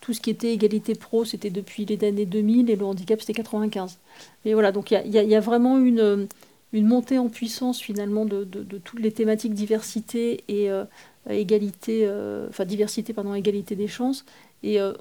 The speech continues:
on a toujours été, alors, je le dis parce que c'est pas forcément moi, hein, euh, précurseur. C'est-à-dire que pas grand monde s'occupait du handicap en quatre-vingt-quinze,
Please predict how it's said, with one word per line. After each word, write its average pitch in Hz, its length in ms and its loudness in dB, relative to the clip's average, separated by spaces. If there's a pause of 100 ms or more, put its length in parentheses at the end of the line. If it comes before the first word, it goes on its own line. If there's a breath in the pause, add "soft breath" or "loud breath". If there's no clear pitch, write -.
(140)
on 220 160 2
a 226 100 2
toujours 254 540 0
été, 240 340 0
alors, 196 180 -6 (200)
je 208 100 -14
le 226 80 0
dis 233 140 0
parce 233 140 -2
que 226 100 -4
c'est 220 100 -8
pas 208 100 -2
forcément 202 380 -6
moi, 214 200 0
hein, 220 120 -2 (400 loud breath)
euh, 196 480 -2 (180)
précurseur. 233 600 -2
C'est-à-dire 208 200 -8
que 208 280 4 (360)
pas 240 80 6
grand 226 180 2
monde 254 140 4
s'occupait 233 320 -2
du 220 80 2
handicap 220 340 0
en 226 60 -4
quatre-vingt-quinze, 220 680 -2